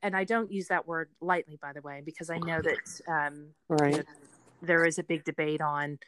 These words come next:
Speaker 1: uh, are they, you know, are they forced into, to this type of lifestyle, or do they do it because, um, it's what they know, or, and that's how they pay their bills?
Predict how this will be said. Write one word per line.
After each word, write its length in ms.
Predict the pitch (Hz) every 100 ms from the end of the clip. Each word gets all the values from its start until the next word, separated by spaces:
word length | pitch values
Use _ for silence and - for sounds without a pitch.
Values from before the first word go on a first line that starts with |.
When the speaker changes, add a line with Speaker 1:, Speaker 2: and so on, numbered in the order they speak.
| - - - -
Speaker 1:
uh, 140 | 160 151
are 160 | - 170
they, 300 | 160 151 151 -
you 100 | -
know, 140 | 143 135
are 180 | - 160
they 100 | 151
forced 420 | - 170 160 -
into, 540 | 165 156 - 143 139 139 160
to 120 | -
this 220 | 160 147 -
type 200 | 147 143
of 60 | -
lifestyle, 480 | 143 - 147 139
or 160 | 139 147
do 160 | 139 143
they 340 | 143 139 143 151
do 180 | 165 156
it 100 | 147
because, 520 | 135 - 143 143 - - - - - _ _
um, 340 | 147 143 143 143
it's 160 | 151 -
what 140 | 147
they 120 | 147
know, 320 | 147 151 170
or, 160 | 180 139
and 200 | 139 151
that's 160 | 147 -
how 160 | 156
they 120 | 143 139
pay 220 | 151 139
their 140 | 135
bills? 480 | 135 147 214 262